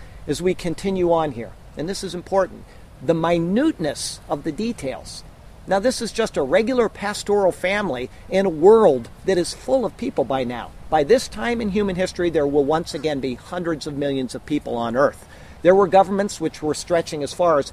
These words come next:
E-, Europe all the way out to, uh, Asia, and by this time there would also be large, uh, empires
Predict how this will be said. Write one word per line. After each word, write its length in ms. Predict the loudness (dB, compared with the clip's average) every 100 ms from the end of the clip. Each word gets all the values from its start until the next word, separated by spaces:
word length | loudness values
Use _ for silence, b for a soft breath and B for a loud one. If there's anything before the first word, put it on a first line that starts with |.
| B B -2
E-, 180 | 0 -2 -6 4
Europe 360 | 8 8 4 -8 -2
all 280 | 2 4 4
the 100 | 2
way 220 | 2 2
out 260 | 0 -2 -2
to, 300 | 0 2 0
uh, 140 | 0
Asia, 480 | 0 2 4 2 2 -4 B B -4
and 300 | -2 -2 -8 -18 -2
by 160 | 2 4
this 220 | 4 0
time 220 | -2 0
there 120 | 2
would 140 | 2 4
also 320 | 2 0 -4
be 260 | 0 0 -2 -8 -8
large, 600 | 2 8 8 8 2 -10 -10
uh, 360 | -6 -2 -2 -2 -2
empires 640 | -2 0 0 0 -2 -8